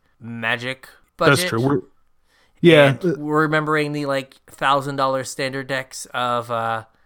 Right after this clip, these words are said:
Speaker 1: fetch land
Speaker 2: Jason
Speaker 1: mana bases
Speaker 2: Prodigy.
Speaker 1: in Jason
Speaker 2: Yeah.
Speaker 1: Prodigy. So mono red aggro, according to Goldfish, is a hundred fifty bucks.
Speaker 2: Okay.
Speaker 1: Temur Adventures is three thirty.
Speaker 2: Okay.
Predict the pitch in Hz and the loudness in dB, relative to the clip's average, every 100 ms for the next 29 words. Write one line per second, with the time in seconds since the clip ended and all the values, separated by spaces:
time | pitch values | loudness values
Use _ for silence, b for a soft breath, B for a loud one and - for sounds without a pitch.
0 | _ _ _ _ 147 - - 131 123 127 | _ _ _ _ -10 -10 -6 -4 -2 -4
1 | 120 135 135 127 123 - 123 - 156 139 | -6 -4 -2 -2 -4 -4 -6 -8 -10 -8
2 | 131 127 - 104 117 123 123 131 143 143 | -8 -10 -6 -8 -6 -8 -8 -12 -16 -16
3 | b b b b 170 147 147 175 196 190 | b b b b -4 -2 0 0 0 -2
4 | 170 151 156 156 147 143 147 139 143 131 | -4 -4 -4 -4 -4 -6 -8 -8 -8 -10
5 | 123 120 127 120 - - - _ _ - | -10 -10 -8 -8 -12 -16 -20 _ _ -20
6 | - _ _ 131 120 117 113 131 135 139 | -20 _ _ -10 -8 -10 -10 -8 -6 -6
7 | 123 120 113 101 - - - - _ _ | -8 -14 -12 -14 -14 -20 -20 -20 _ _
8 | _ _ _ _ _ _ 160 151 160 - | _ _ _ _ _ _ 0 2 0 -6
9 | _ - 185 160 151 135 147 143 165 160 | _ -14 -10 -6 -6 -4 -6 -6 -10 -10
10 | 151 127 - - _ - 131 143 139 127 | -10 -12 -14 -18 _ -16 -10 -10 -10 -10
11 | 127 196 247 _ _ _ _ _ _ - | -10 -10 -14 _ _ _ _ _ _ -20
12 | - - - - 139 139 | -20 -20 -10 -4 -2 -2